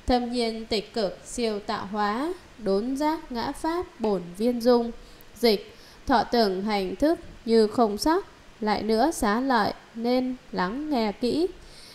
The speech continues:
Các pháp đều không tướng vô tánh, không sanh không diệt, thông tịch nhiên, không nhơ không sạch, xa nhiễm ô,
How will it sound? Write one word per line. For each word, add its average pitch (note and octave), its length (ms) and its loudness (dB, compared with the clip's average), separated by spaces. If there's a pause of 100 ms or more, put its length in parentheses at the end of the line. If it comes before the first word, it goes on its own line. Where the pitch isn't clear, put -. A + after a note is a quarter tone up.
(120)
Các B3+ 140 2
pháp D#4+ 380 0 (160)
đều F#3+ 320 0
không G#3+ 280 -2
tướng G#3 380 0
vô G#3+ 160 0
tánh, G#3 420 -2 (220)
không C#4+ 160 0
sanh D4+ 320 -2
không D4+ 220 -2
diệt, F3+ 320 2 (220)
thông C#4 240 0
tịch F#3+ 340 -2
nhiên, C#4 380 0 (360)
không C4+ 240 2
nhơ C#4 220 4
không C4+ 260 -2
sạch, F#3 300 -2 (100)
xa B3+ 300 0
nhiễm B3 340 -4
ô, C4 340 0